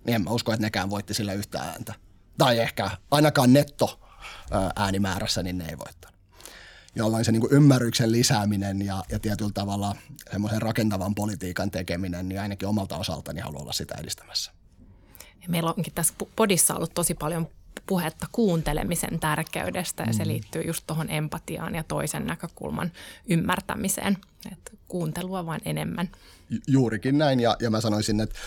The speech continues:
Speaker 1: tää on asia, mitä mä toivoisin niinku politiikassa laajemminkin just, että jotenkin sisäistettäisiin, että, että kuitenkin se, se toinen puolue tai se toinen poliitikko, niin, niin ei hän tarkoita mitään pahaa.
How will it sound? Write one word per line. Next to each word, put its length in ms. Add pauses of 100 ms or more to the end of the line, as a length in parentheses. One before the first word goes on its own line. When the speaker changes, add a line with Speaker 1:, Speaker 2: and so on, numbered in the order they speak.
(220)
Speaker 1:
tää 100
on 100
asia, 220
mitä 200
mä 120
toivoisin 540
niinku 300
politiikassa 680
laajemminkin 720
just, 220
että 240
jotenkin 400
sisäistettäisiin, 1120 (300)
että, 320 (920)
että 160
kuitenkin 560
se, 180 (1400)
se 160
toinen 320
puolue 540
tai 140
se 100
toinen 360
poliitikko, 640
niin, 320
niin 140
ei 80
hän 160
tarkoita 380
mitään 380
pahaa. 300